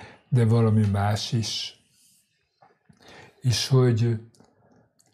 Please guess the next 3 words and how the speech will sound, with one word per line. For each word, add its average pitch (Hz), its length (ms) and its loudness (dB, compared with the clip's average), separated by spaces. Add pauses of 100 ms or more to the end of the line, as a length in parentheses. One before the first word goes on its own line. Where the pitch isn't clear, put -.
(840)
hogy 131 480 -4 (300)
meg 139 340 4
akarta 127 960 0